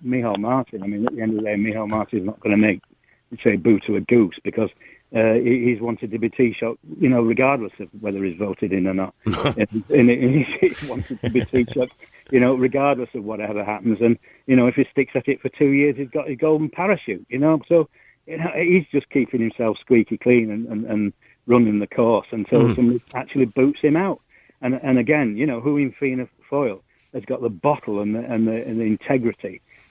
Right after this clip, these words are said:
Speaker 1: to kick that bugger out because he's doing no good for anybody.
Speaker 2: See,
Speaker 1: Because
Speaker 2: what makes it worse is when they announced the lifting of restrictions, which started today, by the way, but mind you, with
Speaker 1: Mm.
Speaker 2: limited capacity for live events in this
Speaker 1: Exactly.
Speaker 2: country, he did turn around and he said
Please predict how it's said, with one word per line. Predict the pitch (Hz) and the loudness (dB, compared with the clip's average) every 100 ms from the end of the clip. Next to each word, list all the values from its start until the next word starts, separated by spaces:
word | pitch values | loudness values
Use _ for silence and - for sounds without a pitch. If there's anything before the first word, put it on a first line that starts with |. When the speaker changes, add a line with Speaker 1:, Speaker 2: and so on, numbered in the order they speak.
| - | -2
Speaker 1:
to | 143 135 | 0 2
kick | - - 139 - | -2 -6 -6 -6
that | 117 | -8
bugger | 107 113 104 151 | -2 0 2 2
out | 180 208 - - - | 2 0 -2 -8 -10
because | 123 131 - | -2 -2 0
he's | 170 135 110 | 0 0 0
doing | 135 113 110 | -2 -2 -2
no | 120 123 | -4 -4
good | - 180 147 - | 0 -2 -2 -4
for | 156 | -4
anybody. | 185 214 139 92 87 101 | 0 0 0 -6 -8 0
Speaker 2:
See, | 165 | 2
Speaker 1:
Because | |
Speaker 2:
what | 170 180 | 2 4
makes | 240 220 | 2 4
it | 180 | 2
worse | 143 165 160 - | 4 4 4 4
is | 113 95 | 2 4
when | 127 135 | 2 2
they | 131 | 2
announced | 123 123 131 120 - - | 4 4 2 -2 -4 -2
the | |
lifting | 101 104 - 101 95 | 2 0 0 -4 -4
of | |
restrictions, | 82 - 95 - 90 73 | -4 -4 -4 -4 -6 -8
which | 76 | -10
started | - 95 85 76 | -2 0 0 -4
today, | 69 64 104 90 | -6 0 2 2
by | 73 | 0
the | 69 | 0
way, | 78 | 0
but | 85 90 | -2 0
mind | 113 117 92 | 2 2 2
you, | 95 | 2
with | 95 - | 2 2
Speaker 1:
Mm. | 95 | 2
Speaker 2:
limited | 101 95 80 - | 2 0 -2 -8
capacity | 76 - 131 147 71 67 | -8 -4 -2 -4 -6 -8
for | 71 76 | -4 -2
live | 73 60 | -2 -2
events | 58 - - | 0 0 -2
in | |
this | 71 67 | -6 0
Speaker 1:
Exactly. | 214 - 107 | 2 0 -4
Speaker 2:
country, | - - - | -12 -20 -16
he | - 143 | -6 -4
did | 127 254 - | 0 -2 0
turn | 135 127 | 0 0
around | 107 73 82 - - | 0 0 -2 -4 -4
and | 104 | -2
he | 120 | -2
said | - - 67 76 | -2 -2 -2 -2